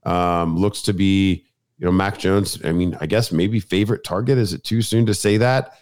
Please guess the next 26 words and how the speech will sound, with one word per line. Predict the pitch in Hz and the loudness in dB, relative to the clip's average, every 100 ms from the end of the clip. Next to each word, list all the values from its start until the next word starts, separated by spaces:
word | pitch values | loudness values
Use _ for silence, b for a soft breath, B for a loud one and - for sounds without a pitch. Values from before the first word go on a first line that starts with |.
| B | B
Uh, | - 87 90 | -2 2 2
because | 90 101 92 | 2 0 0
he | 107 | 2
was | 117 | 2
the | 90 | 2
constant | 87 107 120 - 90 87 | -2 -2 -2 0 0 0
week | 95 92 | 0 0
after | 98 95 87 | -2 -2 -2
week | 90 107 | 0 0
here | - 85 85 | 0 0 0
through | 78 95 | 0 -4
the | 87 | -4
first | - 95 - | -4 -4 -4
two, | 98 98 85 73 _ - | 0 2 2 -2 _ -14
seventeen | - 107 104 104 - 104 101 | -2 0 2 0 2 2 2
point | 90 90 87 | 2 0 0
two | - 98 | -2 -2
P | - 90 | 0 -4
P | - 87 | -2 -2
R | 87 87 85 | 0 2 0
and | 73 | -2
a | |
tight | 69 90 80 | -2 -2 0
end | 78 | -2
two | - | -4
performance. | 78 76 - 69 53 50 - - | -4 -4 -4 -4 -4 -10 -12 -12